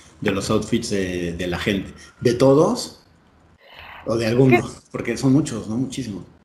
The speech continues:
Speaker 2: Sí, creo que solo hice como seis,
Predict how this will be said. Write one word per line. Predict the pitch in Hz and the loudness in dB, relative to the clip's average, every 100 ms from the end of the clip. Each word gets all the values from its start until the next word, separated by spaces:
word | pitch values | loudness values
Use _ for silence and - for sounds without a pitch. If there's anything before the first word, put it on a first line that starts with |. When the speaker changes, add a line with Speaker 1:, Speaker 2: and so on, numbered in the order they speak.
| _ - 254 - | _ -18 -18 -2
Speaker 2:
Sí, | - 359 359 349 | 8 10 10 8
creo | 370 370 | 8 8
que | 370 | 8
solo | 370 381 | 8 6
hice | 339 381 | 4 2
como | 370 339 285 247 | 2 2 0 -4
seis, | 247 247 220 247 233 233 | -2 0 2 2 -2 -8